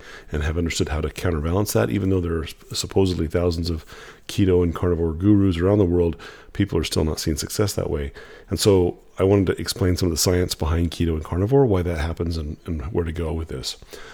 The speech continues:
Um, but before I dive into that, um, I think we'll, this podcast could be called, uh, the, the journey of, it could be titled The Journey of Fat Loss, uh, as another title. Um,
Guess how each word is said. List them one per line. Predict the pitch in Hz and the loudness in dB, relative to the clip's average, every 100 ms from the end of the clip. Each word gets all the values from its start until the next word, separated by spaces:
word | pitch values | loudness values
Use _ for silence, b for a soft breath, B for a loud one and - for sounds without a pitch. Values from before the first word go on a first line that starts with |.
| B | B
Um, | - 85 | -2 -2
but | 87 | -2
before | - 127 | 4 4
I | 123 | 6
dive | 107 101 | 4 4
into | 98 | 2
that, | 87 80 82 - - - | 0 -2 -4 -6 -14 -6
um, | 95 87 87 82 82 - - | -2 -2 -2 -2 -4 -6 -10
I | |
think | - 107 - | -4 -4 -2
we'll, | 87 85 - - | -4 -4 -10 -12
this | 104 104 - - _ - - - | -4 -2 -2 -6 _ -20 -16 -2
podcast | 98 95 92 85 | -2 0 -2 -2
could | - 82 | -2 -4
be | 80 | -4
called, | - 85 80 - B B B B - | -4 -4 -4 -8 B B B B -6
uh, | 85 85 | -4 -4
the, | 85 - | -6 -8
the | - 90 82 78 | -4 -2 0 0
journey | 95 98 | 2 2
of, | 85 - - | 2 -2 -4
it | 104 | 0
could | 98 | 2
be | |
titled | 95 104 101 | 6 8 8
The | 82 | 6
Journey | 98 95 | 4 6
of | 87 | 4
Fat | 87 85 | 0 -2
Loss, | 82 85 - - B B B | -2 -4 -6 -12 B B B
uh, | 85 85 | -2 -2
as | 85 82 | -2 -2
another | 87 87 82 | -2 -2 -4
title. | - 95 78 78 B B B B B | -2 0 -2 -6 B B B B B
Um, | 110 107 95 82 | 6 6 6 0